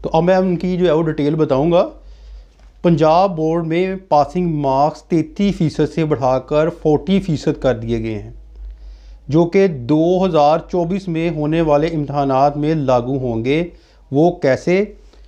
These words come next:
पचास, जिनके फिफ्टी नंबर वाले पेपर के पासिंग मार्क्स बीस होंगे, यानी अगर आप पचास नंबर हासिल करते हैं उसमें से अगर आपके बीस नंबर आते हैं तो फिर आप पास होंगे,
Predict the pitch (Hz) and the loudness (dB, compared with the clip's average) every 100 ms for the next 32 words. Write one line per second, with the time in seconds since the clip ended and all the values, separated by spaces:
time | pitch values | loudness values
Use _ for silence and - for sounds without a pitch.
0 | _ - - _ - 196 - 208 165 180 | _ -20 -20 _ -4 -4 -2 2 4 4
1 | 185 170 160 160 208 - 196 - 269 247 | 2 -4 -6 -4 -6 -6 -8 -2 0 2
2 | 175 147 151 160 156 143 147 160 156 139 | 2 2 2 2 2 2 2 -2 -4 -4
3 | - 160 156 156 151 143 135 160 156 143 | -2 -2 -2 -4 0 0 0 -2 -2 -2
4 | 135 151 - 120 139 175 175 139 120 127 | 0 -2 -4 -6 -2 -2 -2 -2 -2 -2
5 | 131 - - - 143 127 139 127 139 202 | -4 -10 -20 -8 -4 0 2 2 2 2
6 | 262 - - _ - 151 151 196 196 147 | 2 -4 -18 _ -2 0 2 0 2 2
7 | 160 190 190 185 156 185 202 180 160 196 | 2 2 -2 -4 0 0 0 -2 0 0
8 | - 139 185 190 185 - 160 160 160 202 | 0 0 0 -2 -2 -2 -4 -4 0 -2
9 | 240 - - - - 190 208 202 185 208 | -2 -10 -20 -8 -2 0 2 2 2 2
10 | 190 196 185 185 226 135 151 247 285 233 | 4 4 2 0 -4 -2 2 2 2 -2
11 | 190 180 160 135 156 151 160 226 240 247 | 0 2 2 0 -4 -6 -4 -4 -4 -4
12 | - 240 240 202 196 151 151 175 156 170 | 0 2 2 0 2 2 2 -2 -6 -2